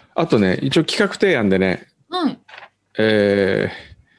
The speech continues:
Speaker 1: ー、しんのすけのしんごさん、前回のく-、くんどさんのスニーカー遍歴も素敵でしたが、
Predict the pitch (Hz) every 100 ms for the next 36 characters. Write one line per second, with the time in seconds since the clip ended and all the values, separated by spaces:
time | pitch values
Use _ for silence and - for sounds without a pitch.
0 | _ _ _ _ _ _ _ _ - 160
1 | 156 - 135 - 127 95 95 107 190 180
2 | 127 107 104 127 - 170 - 175 139 113
3 | 104 - 143 156 160 151 151 135 117 98
4 | - 120 110 110 101 90 -